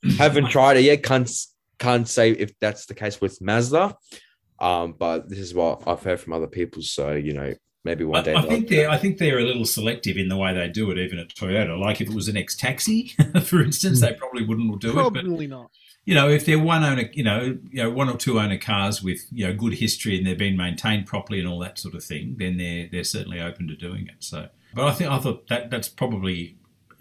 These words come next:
Speaker 2: in all my years in the industry, it's probably about the best warranty thing I've come across, actually, for, uh, for those, for any, for any manufacturer, really.
Speaker 3: That's pretty damn good, actually.
Speaker 2: Twelve, fourteen years on.
Speaker 3: Yeah,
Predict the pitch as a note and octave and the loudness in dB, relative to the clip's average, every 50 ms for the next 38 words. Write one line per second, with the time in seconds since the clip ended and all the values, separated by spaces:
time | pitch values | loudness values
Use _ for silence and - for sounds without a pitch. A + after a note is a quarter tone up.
0 | - - - A2 A2 A2+ A2+ G#2 G2 F#2+ F#2 F#2 F#2 F2+ E2+ F2+ F2 F#2+ G2+ G2+ | -20 -12 -4 -2 0 2 2 2 2 0 0 0 -2 -2 -2 -2 -2 -2 -2 -2
1 | F#2+ - - F#2+ E2+ - - - A2 G2+ F#2+ E2+ E2+ F#2 F2 E2+ - - - - | -4 -6 -4 -6 -6 -6 -6 -4 -4 -2 -2 -2 -2 -4 -6 -6 -8 -10 -8 -6
2 | F#2 F2+ - - - - - _ _ - - G2+ G2+ G#2 G#2+ G#2+ A2 G#2 - F2+ | -6 -4 -4 -6 -8 -10 -14 _ _ -12 -8 -6 -4 -2 0 0 0 0 -2 -4
3 | - - F#2+ E2+ F2 F#2 F2+ F2 - - - A#2+ C3+ D3+ C#3+ - F2 D#2 - - | -6 -6 -6 -4 -4 -4 -4 -6 -6 -6 -6 -6 -4 -6 -6 -8 -10 -10 -10 -12
4 | - - - - A#2+ D3+ D3+ - - - D#2+ D#2+ D#2 D#2+ D#2+ D#2+ D#2+ - - _ | -16 -14 -14 -14 -10 -10 -12 -12 -12 -12 -12 -10 -10 -10 -10 -10 -10 -12 -14 _
5 | _ _ _ - D#2+ F2 G#2+ C#3+ E3+ F3+ - - - _ _ _ _ _ _ _ | _ _ _ -14 -12 -10 -10 -10 -10 -10 -12 -16 -20 _ _ _ _ _ _ _
6 | _ _ - - G#2 A2 C3 E3 D#3 G2 - - - G2 E2+ D2+ G#2 A2 D3 E3 | _ _ -6 -2 -2 0 0 0 -2 -4 -6 -8 -8 -6 -6 -6 -6 -4 -4 -2
7 | C#3 F#2 D#2 D#2 - - - - - - D#2+ D2+ - C3+ B2 G#2+ A2+ - _ _ | -4 -4 -6 -8 -10 -12 -16 -16 -14 -12 -10 -8 -8 -8 -10 -10 -12 -16 _ _
8 | _ _ _ - G#3 D#3+ - - A3+ F3 D#3+ D#3 D3+ C#3+ C3+ C3+ D3 C3+ B2+ B2 | _ _ _ -14 -14 -12 -8 -6 -4 -4 -2 -2 -4 -4 -6 -8 -10 -10 -12 -14
9 | - C3+ B2 A#2 - A#2 A2+ A2+ A2 - - A2+ G2+ G2+ G2 F#2+ F#2 F#2 F#2 F2+ | -16 -18 -14 -8 -2 0 2 2 2 0 -2 -4 -2 0 0 0 0 0 -2 -2
10 | G#2 A2+ A2+ G2+ A#2 C#3+ D3+ - _ _ _ _ _ _ _ _ - C#3+ C#3+ | -4 -4 -6 -6 -6 -8 -10 -10 _ _ _ _ _ _ _ _ -10 -8 -8